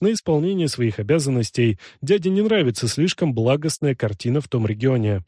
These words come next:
Как будто что-то скрывают». «Да, еще два года назад оттуда приходили разные отчеты, там можно было найти и плюсы, и минусы.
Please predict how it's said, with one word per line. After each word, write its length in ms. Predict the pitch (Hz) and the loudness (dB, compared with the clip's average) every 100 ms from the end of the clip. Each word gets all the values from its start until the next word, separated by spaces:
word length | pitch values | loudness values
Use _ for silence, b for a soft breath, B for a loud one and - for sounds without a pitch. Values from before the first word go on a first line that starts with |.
| _ - | _ -2
Как 120 | 170 | -2
будто 260 | 180 190 185 | 0 -2 -2
что-то 300 | - 175 170 | -2 -2 -2
скрывают». 640 | - 208 202 120 95 - _ _ - | -4 -2 2 0 0 -8 _ _ -6
«Да, 400 | 120 175 113 92 - | 2 4 4 0 -2
еще 340 | 135 160 175 | 0 2 2
два 180 | 151 160 | 4 2
года 240 | 156 147 | 4 2
назад 380 | 156 175 202 143 | 2 4 2 2
оттуда 320 | 117 190 190 | 0 2 2
приходили 520 | 170 156 160 156 156 | 2 0 2 2 4
разные 400 | 151 143 127 160 | 4 4 2 0
отчеты, 500 | 170 - 170 - 107 | 0 2 2 4 0
там 220 | - 127 117 | 2 2 4
можно 280 | 113 104 | 2 0
было 220 | 123 120 120 | 2 2 4
найти 340 | 127 127 175 | 2 0 -4
и 180 | - 143 | -4 -4
плюсы, 440 | - 139 135 175 | 0 2 2 0
и 60 | 175 | 0
минусы. 580 | 180 123 101 113 107 | 2 2 0 0 0